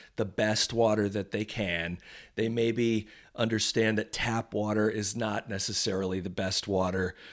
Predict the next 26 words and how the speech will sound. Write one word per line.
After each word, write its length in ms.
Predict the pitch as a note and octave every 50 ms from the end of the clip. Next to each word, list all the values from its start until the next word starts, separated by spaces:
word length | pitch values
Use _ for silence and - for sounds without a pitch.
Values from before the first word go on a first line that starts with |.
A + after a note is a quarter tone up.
| - - -
that 220 | - G2 G2 -
they 120 | - F#2+ F#2+
can 160 | - A2 F#2
drink. 520 | F2 F2+ F#2 F2 E2 D#2+ F2 F#2 - - - - - - - - - _
Um, 500 | - - G#2 G2+ G2 G2 G2 F#2+ F#2+ F2+ - _ - _ _ _ _ - - _ - - _ - - - - -
they 140 | D3+ D#3
have 200 | D3 E3+ D#3 C#3+
several 480 | - - - - F#3 F#3 E3+ F3+ E3 D3 -
options 720 | A#2+ A#2 A#2+ A#2+ - - - F2+ D2+ C#2 - - - - - _ _ _ _ -
of 640 | - A#2+ A#2 A#2 G#2+ G2+ F#2+ F#2+ F2+ F2+ - - _ _
maybe 540 | - B2 A#2 A2 A2+ A2+ A2+ G#2+ G#2+ G#2+ - _ - G#2
going 380 | G#2+ A#2 A#2 A#2+ B2 B2 A#2+ G#2+
and 140 | F#2+ - -
purchasing 680 | - - C3+ B2+ B2 - C#3 A#2+ - - B2 B2 A#2+ A2+
water 440 | A#2 A2+ A2+ A#2 A#2 A#2 A2+ - - - - - _ _ _ _ -
at 140 | A2 G#2+ -
the 60 | A#2
store. 540 | - - - G#2+ F#2+ F2 E2 F2 F2+ - _ _ _ _ _ _ _ _ _ _ _
And 420 | - - G#2 G2+ G2+ G2+ G2 G2 - -
that 320 | G2+ A2+ A2+ A#2 A#2+ - -
in 100 | A2+ A2
itself 520 | G2+ G2 - - - C#3+ C#3 A#2+ - -
is 240 | B2+ G2+ G2 F#2+ G#2
a, 180 | G2 F#2 E2+ - _ _ _ _ _ _ _ _ _ _ _ _ _ -
you 100 | A2+ G#2
know, 220 | F#2+ F#2 F2+